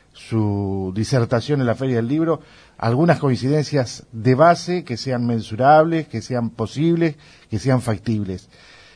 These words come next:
A partir de eso, la fórmula integrala como quieras, pero tener una, un, un, una base de sustentación,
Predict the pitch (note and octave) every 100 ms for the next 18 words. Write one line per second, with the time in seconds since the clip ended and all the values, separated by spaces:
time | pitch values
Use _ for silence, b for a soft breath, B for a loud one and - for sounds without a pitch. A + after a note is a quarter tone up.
0 | b b - - - - C#3+ D3 G#3+ G3+
1 | B3 A3 E3+ C3+ B2+ F3 F#3+ E3+ C#3 C3+
2 | D3+ D3+ C3 C3 D3 B2+ G#2+ F2+ - -
3 | A2+ G#2+ A2 C3 E3 F3+ E3+ D#3+ D3 C3+
4 | C3 E2 D3 G2 D3 - D3+ D3 D#3 D#3
5 | C#3+ D3+ E3 - C#3+ B2+ B2+ A2+ B2+ A2+
6 | A#2 C#3 F3 G3+